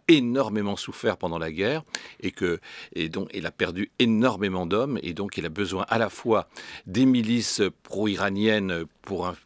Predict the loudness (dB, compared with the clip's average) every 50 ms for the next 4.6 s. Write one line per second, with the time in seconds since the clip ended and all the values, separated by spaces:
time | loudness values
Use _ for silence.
0 | _ _ _ _ _ _ _ _ -2 0 0 0 2 2 2 2 2 2 0 0
1 | 0 0 -4 -6 -6 -4 -4 -2 0 0 0 0 -4 -8 -14 -14 -14 -14 -8 _
2 | 0 2 4 4 4 4 4 2 2 0 -2 -2 -2 -2 -2 -2 -2 -2 0 2
3 | 4 4 4 2 0 -2 -4 -6 -6 -10 -14 -18 _ _ -20 -18 -14 -12 -12 -8
4 | -6 -6 -4 -2 -2 0 0 -2 -4 -4 -8